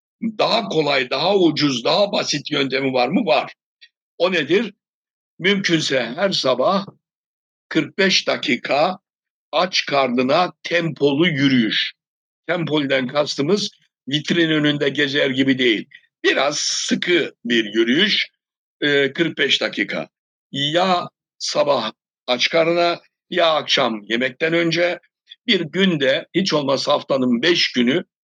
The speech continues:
disiplinli bir şekilde, e, tempolu yürüyüş öneriyoruz. Bu bir. İki, olanağı varsa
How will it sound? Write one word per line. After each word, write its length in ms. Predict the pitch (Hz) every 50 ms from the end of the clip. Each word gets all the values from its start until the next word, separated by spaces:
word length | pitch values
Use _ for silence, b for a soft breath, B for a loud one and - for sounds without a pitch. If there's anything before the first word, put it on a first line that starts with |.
| _ 127 -
disiplinli 640 | 160 151 - 185 160 - - 147 143 135 139 160 165
bir 80 | 156 135
şekilde, 680 | - - 135 123 - 127 127 120 120 139 165 190 185 - _ _ _ _ _ _ _ - -
e, 200 | 127 123 123 123
tempolu 460 | - 160 175 170 143 135 143 151 175
yürüyüş 560 | 175 160 156 151 151 151 180 202 - - - - _ -
öneriyoruz. 720 | 131 139 139 135 131 127 131 120 104 101 98 - - - 139
Bu 180 | 156 156 147
bir. 140 | 123 107 92
İki, 460 | 117 160 175 160 - 160 143 98 - _ _ _ _ _ _ _ _ _ _ _ _ _ _ _ _ _ - - - - -
olanağı 520 | 143 151 165 170 165 170 185 208 214 165
varsa 500 | 165 175 185 156 - - 139 120 - -